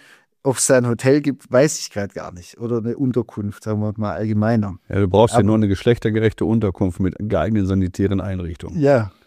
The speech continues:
Speaker 1: und Schlafmöglichkeiten.
Speaker 2: Ja.
Speaker 1: <laughs> Wo wir wieder nicht wissen, ist eine Koje oder eine Kabine
Speaker 2: <laughs>
Speaker 1: ausreichend.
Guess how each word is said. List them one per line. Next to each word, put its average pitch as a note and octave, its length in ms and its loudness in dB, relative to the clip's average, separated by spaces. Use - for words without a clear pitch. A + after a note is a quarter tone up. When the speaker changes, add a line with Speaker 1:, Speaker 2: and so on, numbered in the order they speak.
Speaker 1:
und D3 180 -6
Schlafmöglichkeiten. A#2 960 -2
Speaker 2:
Ja. A2+ 160 -10
Speaker 1:
<laughs> - 140 -12
Wo F3 160 0
wir D#3 200 -2
wieder D#3 220 0
nicht C3+ 200 -2
wissen, F#3+ 280 -2
ist D3 240 -4
eine F3 140 0
Koje F3+ 500 2
oder D#3+ 140 2
eine D#3 160 -2
Kabine D#3+ 600 -2
Speaker 2:
<laughs> - 20 -6
Speaker 1:
ausreichend. B2+ 500 -2